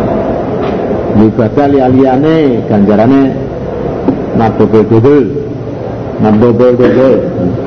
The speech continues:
Wa syarul haram lan Allah ndadekake wulan haram, Dzulqa'dah, Dzulhijjah, Muharram, Rajab. Iku gak kena nggo perangan. Coba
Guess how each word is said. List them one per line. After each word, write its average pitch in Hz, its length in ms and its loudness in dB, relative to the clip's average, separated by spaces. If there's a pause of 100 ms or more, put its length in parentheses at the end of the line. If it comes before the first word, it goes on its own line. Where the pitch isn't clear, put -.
(480)
Wa 165 240 2
syarul 165 320 2
haram 165 320 2
lan 196 320 2
Allah 180 240 2
ndadekake 165 800 0
wulan 131 400 0
haram, 123 720 2
Dzulqa'dah, 139 960 2
Dzulhijjah, 131 720 2 (880)
Muharram, 135 640 2
Rajab. 143 580 2 (2250)
Iku 127 160 4
gak 113 160 0
kena 127 240 2
nggo 117 160 4
perangan. 123 500 2 (1300)
Coba 113 220 2